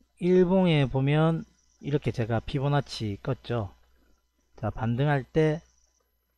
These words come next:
자, 오십, 삼팔이, 오십, 육일팔 지점이거든요. 사십칠 점 일삼 찍었습니다. 예, 안녕하세요. 어서오세요.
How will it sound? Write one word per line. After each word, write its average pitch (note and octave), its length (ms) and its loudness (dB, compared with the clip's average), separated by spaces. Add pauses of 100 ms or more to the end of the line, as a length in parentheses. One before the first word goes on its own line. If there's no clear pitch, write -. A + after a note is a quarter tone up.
(480)
자, A2 220 -6 (140)
오십, A2+ 400 -10
삼팔이, C#3 800 -2 (140)
오십, A#2+ 480 -4 (120)
육일팔 C3 560 -2
지점이거든요. G#2+ 760 -8 (440)
사십칠 D#3 600 -6
점 D3 240 -4
일삼 G#3 340 2
찍었습니다. A#2 640 -8 (4000)
예, C#3+ 200 4
안녕하세요. B2 480 0
어서오세요. B2+ 760 0